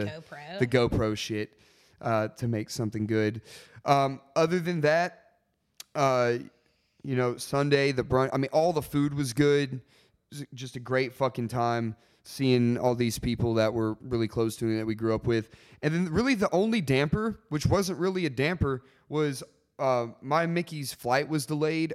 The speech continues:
Speaker 1: on Sunday, which really wasn't that bad because the regularly scheduled time, I would have had to either watch Game of Thrones when I got home or watched it in the air.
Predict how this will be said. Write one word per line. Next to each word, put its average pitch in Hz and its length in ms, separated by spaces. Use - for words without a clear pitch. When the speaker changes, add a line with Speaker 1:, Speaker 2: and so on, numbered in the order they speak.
Speaker 1:
on 131 340
Sunday, 160 720
which 147 320
really 185 280
wasn't 165 360
that 127 220
bad 143 280
because 127 600
the 139 140
regularly 160 360
scheduled 147 520
time, 117 580
I 139 120
would 143 180
have 123 260
had 135 240
to 135 100
either 120 520
watch 127 360
Game 131 180
of 123 80
Thrones 131 540
when 127 240
I 123 80
got 117 220
home 156 380
or 135 140
watched 131 340
it 127 40
in 117 60
the 113 140
air. 110 320